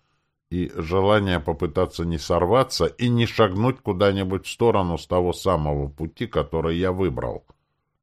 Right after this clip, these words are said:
Надо сказать, что тренировки здесь, судя по всему, были весьма жестокие. Ведь, по сути, стоило такому студенту в чем-то ошибиться, и он мог запросто погибнуть.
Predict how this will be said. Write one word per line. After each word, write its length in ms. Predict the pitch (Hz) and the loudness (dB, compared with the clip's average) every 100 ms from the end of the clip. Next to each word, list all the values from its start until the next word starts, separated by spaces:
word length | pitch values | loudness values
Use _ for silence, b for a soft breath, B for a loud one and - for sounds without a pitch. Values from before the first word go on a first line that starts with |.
| - | -10
Надо 340 | 85 90 82 | -6 -4 -6
сказать, 420 | - 90 85 85 | -4 -2 0 -2
что 160 | - 82 | -2 -8
тренировки 680 | - 87 92 120 139 - 73 | -4 -4 -2 -2 -4 -6 -6
здесь, 260 | 65 67 | -4 -8
судя 280 | - 69 65 | -6 -6 -6
по 160 | 60 64 | -8 -12
всему, 320 | - 69 64 | -8 -8 -6
были 280 | 67 85 113 | -6 -6 -4
весьма 420 | 131 120 95 78 | -6 -6 -6 -6
жестокие. 760 | 95 - - 104 - 62 - - _ b b b b b | -6 -8 -2 -2 -2 -8 -10 -12 _ b b b b b
Ведь, 300 | 120 151 - - - | 4 4 4 -14 -4
по 140 | - 139 | 4 4
сути, 340 | - 151 147 | 4 0 2
стоило 480 | 120 - 139 113 110 | -2 4 6 8 6
такому 400 | 110 101 107 95 | 4 0 0 -2
студенту 540 | - 104 95 90 76 | -2 -2 0 -2 -2
в 80 | 73 | -4
чем-то 320 | 95 80 78 | -2 -2 0
ошибиться, 600 | 76 - 73 62 60 - | 0 0 -4 -4 -8 -4
и 60 | 87 | -2
он 180 | 80 78 | 0 -2
мог 220 | 73 73 | -4 -2
запросто 480 | 71 69 76 - 78 | -2 -2 -6 -8 -8
погибнуть. 720 | - 131 135 117 120 120 | -4 -4 -4 -6 -8 -12